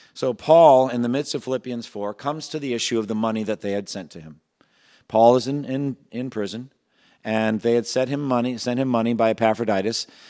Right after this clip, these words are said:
And in verse ten, he rejoiced greatly that they had renewed their concern for, uh, for him, and so he's delighted in the money. And as we talked about last night, look at verse eleven and twelve. He said, I'm not saying this because I'm in need,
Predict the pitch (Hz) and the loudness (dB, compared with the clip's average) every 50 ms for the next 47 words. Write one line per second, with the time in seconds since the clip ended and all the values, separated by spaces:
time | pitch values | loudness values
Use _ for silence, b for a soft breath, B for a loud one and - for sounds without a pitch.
0 | B B B 113 117 117 120 127 123 120 131 135 - - 135 131 131 127 120 123 | B B B 0 0 2 2 2 2 2 0 -2 0 0 0 0 0 2 0 0
1 | 123 123 110 98 120 123 131 123 - - 123 123 127 127 123 127 135 135 120 101 | 0 0 2 4 4 4 4 2 0 -2 0 0 0 0 0 0 0 0 0 0
2 | 123 120 117 95 117 120 117 120 117 113 120 117 117 123 131 131 120 127 127 127 | 0 0 0 0 -2 -2 0 0 0 0 0 0 2 2 2 2 2 2 2 2
3 | - - 127 123 - - 127 127 131 117 - 101 98 101 b b b b b 107 | 0 -2 -6 -4 -4 -4 -4 -4 -4 -6 -8 -8 -8 -10 b b b b b 0
4 | 110 98 107 110 98 104 104 107 117 113 113 113 107 - 117 113 110 120 113 - | 0 0 0 -4 -2 -2 -2 -2 -2 -2 -4 -6 -4 -4 -4 -2 -2 -4 -6 -6
5 | - 117 113 117 117 120 120 120 113 B B B B B B 120 120 113 113 113 | -4 -2 0 2 0 0 -2 -6 -12 B B B B B B -4 -2 0 0 2
6 | 127 151 165 156 131 101 92 104 104 107 101 107 120 107 - 139 139 - - 120 | 4 4 4 4 2 -2 -6 -6 -8 -8 -8 -10 -8 -2 0 0 0 0 -2 -2
7 | 123 117 104 117 131 127 120 113 - 127 135 143 139 123 110 117 110 - 127 107 | -2 -2 0 0 0 0 0 -2 -4 -4 -2 -2 -2 -2 -4 -6 -8 -10 -8 -8
8 | 117 120 110 - 113 113 117 110 117 131 139 131 - 117 107 104 113 123 - _ | -6 -8 -6 -6 -6 -4 -4 -4 -4 -8 -10 -8 -6 -4 -4 -4 -4 -6 -8 _
9 | b b b b b b b b b 135 123 - 143 135 135 131 131 139 147 151 | b b b b b b b b b -10 -8 -4 -4 -2 -2 -2 -2 -2 -2 -2
10 | - - - 151 151 160 165 156 143 135 110 143 135 - 143 135 123 135 127 131 | -2 -4 -4 -4 -4 -4 -4 -6 -6 -6 -8 -10 -6 -4 -4 -4 -2 -4 -4 -4
11 | 131 139 135 127 107 95 104 110 113 | -6 -4 -6 -6 -6 -8 -10 -14 -16